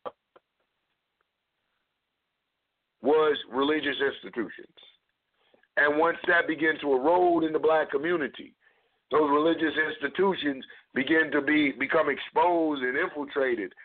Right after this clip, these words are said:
and just distant from the people that are supposed to help. We saw an influx of behavior that is unexplainable.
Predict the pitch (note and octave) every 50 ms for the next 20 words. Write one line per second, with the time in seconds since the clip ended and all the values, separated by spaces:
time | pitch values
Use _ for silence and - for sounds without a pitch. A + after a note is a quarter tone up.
0 | - - _ _ _ - C3+ C#3+ C#3 C3+ A#2+ C#3+ D#3 D#3 C#3+ - - - - _
1 | _ - F#2 C#3 F3 G#3 G3+ - - - A2 F#2 - - _ _ _ - _ _
2 | _ _ - D3+ D#3+ D3+ C#3+ C3+ C3 A#2+ - F3+ F#3+ F#3 - D#3+ D#3 D3+ D3+ D3
3 | C3+ - - D#3+ D#3 D3 D#3 D3 D3+ D#3+ D#3+ D3+ - - - - _ _ - C#3
4 | D#3 D#3+ - - - E3 D#3 D#3 D3+ D3+ C#3+ - - C#3 C#3 B2+ - D3 D#3+ D#3
5 | C3+ - - D#3 D3+ D3+ D3 D3 - - - B2+ C3 B2+ A#2+ - - - - _
6 | _ - - B2 B2+ C3+ D3 D3+ D#3+ D#3 D3+ C#3+ C#3+ C3+ C3 C3+ C3+ C3+ C3+ B2+
7 | A#2 A#2+ C3 B2 A2 - C3 C#3+ C#3 C3+ C3+ - - - - D3 D3 C#3+ C3+ B2
8 | G#2 - - - -